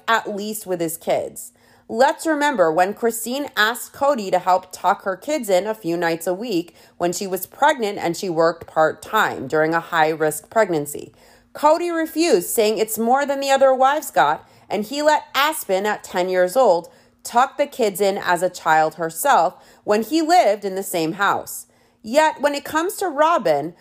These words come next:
Cody was able to babysit the kids and even bring them to another wife and her kids' time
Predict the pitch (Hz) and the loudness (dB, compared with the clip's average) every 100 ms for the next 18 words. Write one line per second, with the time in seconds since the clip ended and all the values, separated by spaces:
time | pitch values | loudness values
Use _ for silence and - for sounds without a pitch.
0 | _ _ - 269 285 311 320 320 - 208 | _ _ -4 0 2 2 -2 -4 0 0
1 | 196 208 233 180 269 320 311 302 202 165 | 0 -2 -4 -2 -4 -2 -4 -4 -4 -4
2 | 160 - 165 190 - 202 - 285 302 294 | -8 -6 -2 -2 -2 -4 -4 -6 -4 -4
3 | 254 311 320 208 185 208 214 202 202 226 | -2 0 0 0 -2 -2 -2 -2 2 2
4 | 262 294 285 208 190 170 196 - _ _ | 2 0 -2 2 4 4 -2 -10 _ _
5 | - 185 196 - 320 330 247 196 - - | -4 -4 -2 2 0 2 -2 -2 -8 -4
6 | 151 143 147 | 0 0 -2